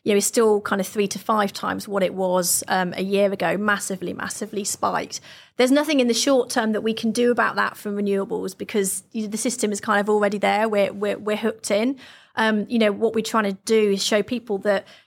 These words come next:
the technology is there. We need to unlock and unwrap some of the centuries of complexity and regulatory red tape around why it's more expensive and,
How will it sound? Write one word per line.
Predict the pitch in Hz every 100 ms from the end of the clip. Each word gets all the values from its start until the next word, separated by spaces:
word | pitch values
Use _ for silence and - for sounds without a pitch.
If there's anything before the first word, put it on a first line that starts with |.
| _
the |
technology | 208 269 240 247 226 220
is | 196
there. | 214 214
We | 208
need | 208
to | 202 226 208 - - _ -
unlock | 247 233 233 220 -
and | 214
unwrap | 208 202 220 208 -
some | - 226
of | 202 214
the | 202 202 - _
centuries | - 262 220 - 226 208 190
of | -
complexity | 226 214 - 247 - 220 - - 208
and | 202 196 202
regulatory | 208 208 214 214 214 - 202 196
red | 196 190 -
tape | - 233 220 -
around | 196 208 208 196
why | 190 196 196
it's | 190 -
more | 202 196
expensive | - - 190 - 190 196
and, | 196